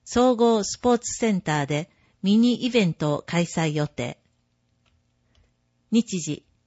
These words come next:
四月二十九日祝日、九時三十分から十五時三十分。時代行列は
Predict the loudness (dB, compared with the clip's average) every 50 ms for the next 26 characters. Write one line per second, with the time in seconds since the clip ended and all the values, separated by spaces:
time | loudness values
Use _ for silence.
0 | _ _ _ _ _ _ _ _ -18 -8 -6 -2 0 0 0 -2 -4 -4 -4 -4
1 | 0 0 -2 0 2 2 0 0 0 0 0 0 0 -2 _ -6 -8 -8 -8 _
2 | -12 -8 -8 -4 -2 -2 -2 -2 -4 -8 _ -8 -8 -8 -8 _ _ _ _ _
3 | _ _ _ _ _ -2 -2 0 0 0 0 2 2 2 2 2 2 0 -2 -2
4 | -2 -2 -2 0 -2 -2 -2 -2 -2 -2 -6 -4 0 2 2 2 2 0 0 -2
5 | -6 -4 -2 -2 -2 -2 -4 -6 -8 _ _ -6 -6 -6 -6 -8 _ _ _ _
6 | _ _ _ _ _ _ _ _ _ _ _ _ -4 0 4 4 6 4 4 4
7 | 4 4 4 4 2 0 -2 -4 -4 -2 0 0 0 -2